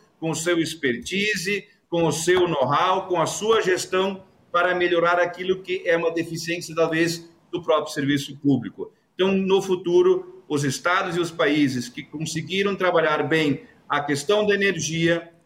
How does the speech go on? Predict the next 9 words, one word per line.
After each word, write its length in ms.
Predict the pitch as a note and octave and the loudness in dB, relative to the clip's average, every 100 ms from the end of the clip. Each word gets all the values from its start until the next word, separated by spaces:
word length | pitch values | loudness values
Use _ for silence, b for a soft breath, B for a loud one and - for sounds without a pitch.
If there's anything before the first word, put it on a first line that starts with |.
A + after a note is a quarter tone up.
| _ _ _ | _ _ _
da 120 | C3 | -4
pro-, 200 | C3 C#3+ | 0 0
da 80 | C3+ | 0
questão 640 | C#3 C#3+ - G3 G3 F#3+ - | -2 -4 0 0 0 -4 -2
da 120 | D#3 | 0
água, 720 | D#3+ D#3 E3 E3+ E3+ F3 F3 - - | 2 2 2 0 2 0 0 -10 -12
do 80 | B2+ | -8
saneamento 680 | - G3 G#3+ G3 F#3 F3+ F3+ | -2 0 2 2 0 -2 -4
básico 840 | E3+ D#3+ E3 E3 E3 E3+ E3+ | 0 2 2 -2 -6 -6 -8